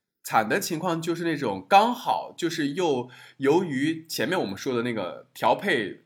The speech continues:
呃，阶级把你调到了一个在这个红点儿比较多的区域里的人，私保高的区域，但是你又不是一个能消费得起私保去看病的人，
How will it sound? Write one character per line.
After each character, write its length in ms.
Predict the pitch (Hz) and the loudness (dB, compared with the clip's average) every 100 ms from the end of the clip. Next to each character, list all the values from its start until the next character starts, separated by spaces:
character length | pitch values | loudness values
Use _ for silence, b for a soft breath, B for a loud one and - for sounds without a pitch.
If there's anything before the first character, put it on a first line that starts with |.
| - | -10
呃， 400 | 101 90 78 - | -6 -6 -8 -6
阶 240 | 156 160 | -2 -2
级 280 | 160 107 110 | -2 -4 -6
把 200 | 113 98 | -4 -6
你 120 | 110 | -6
调 240 | 107 110 | -6 -4
到 140 | 113 135 | -2 0
了 100 | 107 | -2
一 80 | 101 | -4
个 380 | 123 107 90 B B B _ | -4 -4 -6 B B B _
在 160 | 160 | -2
这 140 | 127 147 | 0 0
个 160 | 123 | -2
红 240 | 104 127 135 | -2 -4 0
点 100 | 139 | 2
儿 80 | 123 | 2
比 60 | |
较 140 | 117 101 | 0 -4
多 240 | 135 139 | -2 -2
的 80 | 117 | -2
区 260 | - - | -6 -6
域 100 | 120 | -6
里 140 | 113 82 | -6 -6
的 120 | 87 | -8
人， 220 | 85 73 | -8 -10
私 220 | 71 - | -12 -4
保 160 | 160 107 | 0 0
高 220 | - 143 | 2 0
的 120 | 135 | 0
区 360 | 123 - 123 123 | -4 -8 -6 -4
域， 160 | 104 B B | -6 B B
但 160 | - 190 | 2 2
是 120 | 190 | 2
你 120 | 165 | -2
又 160 | 113 170 | 0 0
不 160 | - 139 | 0 -4
是 160 | 139 | -6
一 80 | 147 | -4
个 120 | 139 | -2
能 140 | 113 123 | -2 -2
消 200 | 160 147 | 0 0
费 100 | 147 | -2
得 80 | |
起 140 | 123 104 | -4 -6
私 180 | - 127 | -10 -4
保 160 | 107 | -2
去 100 | 78 | -2
看 220 | 120 131 | -6 -4
病 160 | 123 123 | -4 -4
的 100 | 104 | -4
人， 200 | 80 78 | -6 -10